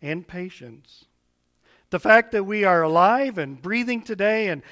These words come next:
able to be here today is just evidence of that.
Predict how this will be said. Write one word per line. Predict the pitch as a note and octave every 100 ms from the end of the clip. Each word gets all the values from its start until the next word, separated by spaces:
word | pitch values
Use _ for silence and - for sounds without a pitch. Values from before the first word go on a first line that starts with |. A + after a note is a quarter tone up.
| -
able | G3+ G#3+ A#3 G#3+
to |
be | F3 G#3 A3
here | G#3+ A3+
today | G#3+ F3+ G3+ G#3+
is | F#3 D3
just | G3 F#3 - -
evidence | A#3 G3 D#3+ C#3 B2+ -
of | C3+
that. | D3 D3+ E3+